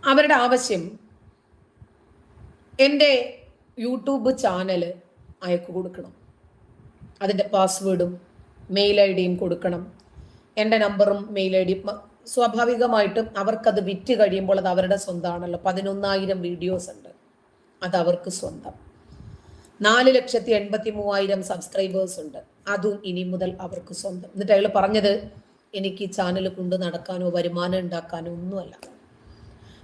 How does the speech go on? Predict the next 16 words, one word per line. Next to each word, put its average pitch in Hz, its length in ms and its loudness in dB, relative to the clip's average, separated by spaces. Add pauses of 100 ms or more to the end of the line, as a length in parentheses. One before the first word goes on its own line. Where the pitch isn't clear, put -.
(140)
ഈ 208 40 2 (140)
പതിനൊന്നായിരം 208 840 2 (100)
വീഡിയോയും 190 600 2 (440)
ഞാൻ 180 220 -2
ഡിലീറ്റ് 180 520 -4
ചെയ്യും. 127 240 -14 (840)
എന്നിട്ട് 190 380 2 (100)
ഞാൻ 175 120 0 (100)
ഇസ്ലാമിനെ 175 600 -2 (200)
സ്നേഹിക്കുമെന്നാ 175 760 -8
പറഞ്ഞത്. - 340 -18 (1500)
എന്ത് 247 240 6
വേണമെങ്കിലും 196 520 2
ചോദിച്ചോ, 185 400 -4
തരാമെന്നും 180 500 -6
പറഞ്ഞു. - 260 -12